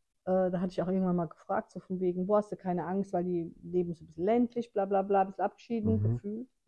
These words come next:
Speaker 1: wunderschön.“ Dann hab ich mal so gefragt, „Hast du keine Angst vor Einbrechern?“ Und dann meinte sie, „Die wissen,
Speaker 2: Mhm.
Speaker 1: dass sie erschossen werden.“
Speaker 2: Ja. <laughs>
Speaker 1: Das ist da üblich, also normal,
Speaker 2: Ja.
Speaker 1: ja.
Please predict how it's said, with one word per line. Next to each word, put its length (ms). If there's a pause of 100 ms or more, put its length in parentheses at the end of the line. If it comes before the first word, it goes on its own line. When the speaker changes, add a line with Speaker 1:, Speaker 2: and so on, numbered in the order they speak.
Speaker 1:
wunderschön.“ 680 (760)
Dann 100
hab 80
ich 80
mal 100
so 80
gefragt, 420
„Hast 140
du 60
keine 280
Angst 400
vor 100
Einbrechern?“ 680 (380)
Und 60
dann 80
meinte 220
sie, 180
„Die 200
wissen, 180
Speaker 2:
Mhm. 40
Speaker 1:
dass 100
sie 80
erschossen 460
werden.“ 360 (640)
Speaker 2:
Ja. 100 (120)
<laughs> 360 (380)
Speaker 1:
Das 120
ist 160
da 160
üblich, 560
also 140
normal, 500
Speaker 2:
Ja. 160
Speaker 1:
ja. 220